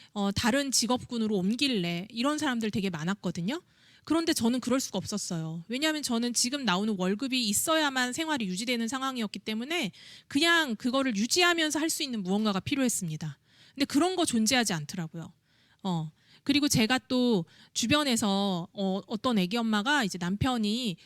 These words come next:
어, 이제 자영업을 시작했더라고요. 근데 회사를 다니면서 자영업을 하더라고요. 그래서 "무슨 자영업이야?" 그랬더니 코인 노래방이래요. 그거는 그냥 무인으로 하기 때문에 할 수 있다는 거예요.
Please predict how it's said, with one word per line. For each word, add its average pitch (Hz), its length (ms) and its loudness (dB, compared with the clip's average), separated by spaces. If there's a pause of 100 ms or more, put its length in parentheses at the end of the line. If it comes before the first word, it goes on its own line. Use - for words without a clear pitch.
(220)
어, 180 320 -4
이제 180 200 -6
자영업을 262 500 0
시작했더라고요. 190 880 0
근데 220 200 2
회사를 427 360 0
다니면서 247 420 -2
자영업을 190 460 0
하더라고요. 202 520 0
그래서 180 160 -2
"무슨 190 280 -4
자영업이야?" 196 560 2
그랬더니 185 440 -2 (300)
코인 440 280 2
노래방이래요. 185 800 4 (420)
그거는 285 400 0
그냥 220 400 2
무인으로 285 420 2
하기 269 200 2
때문에 196 320 2
할 320 100 0
수 - 140 0
있다는 185 340 2
거예요. 175 480 0